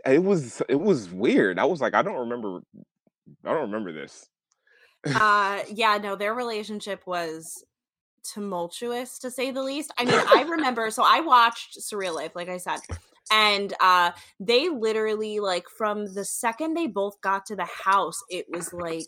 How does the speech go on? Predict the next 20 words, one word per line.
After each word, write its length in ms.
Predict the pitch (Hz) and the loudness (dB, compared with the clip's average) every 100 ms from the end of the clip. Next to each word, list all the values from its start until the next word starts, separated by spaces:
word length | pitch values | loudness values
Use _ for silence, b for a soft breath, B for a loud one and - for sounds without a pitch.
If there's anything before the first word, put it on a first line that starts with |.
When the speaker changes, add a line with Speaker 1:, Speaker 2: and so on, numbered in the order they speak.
| 175 170 | -6 -4
Speaker 2:
they 500 | 170 160 151 151 139 - - - _ _ _ - | -2 -2 -4 -8 -12 -10 -12 -12 _ _ _ -8
just, 840 | 208 196 190 190 - - - - - _ 214 | -2 0 0 -2 -8 -8 -10 -14 -18 _ -8
you 160 | 196 | -2
know, 280 | 196 180 175 - _ | 2 2 2 -4 _
linked 640 | 175 170 175 190 214 - | -10 -4 0 0 0 0
up, 260 | 185 180 170 - | 4 4 2 -8
and 100 | 175 | -8
it 140 | 165 | -6
just 220 | 185 - | -6 -6
was, 160 | 180 170 | -6 -6
like, 140 | 170 - | -8 -2
all 460 | 160 170 180 180 160 | 2 2 2 -2 -4
downhill 600 | 156 170 165 175 165 156 | -2 -2 -2 -4 -6 -6
from 280 | - 165 160 | -8 -8 -8
there. 340 | 139 92 90 B B B - | -8 -8 -12 B B B 4
Um, 560 | 208 202 190 190 190 180 _ _ _ _ - - _ _ - | 6 8 6 2 -6 -10 _ _ _ _ -20 -20 _ _ -6
it's, 160 | 220 | -4
like, 140 | 247 247 | -2 -4
really 280 | 196 220 262 | -4 -2 -2
gross 600 | 208 185 180 220 - - | -2 0 0 0 -6 -10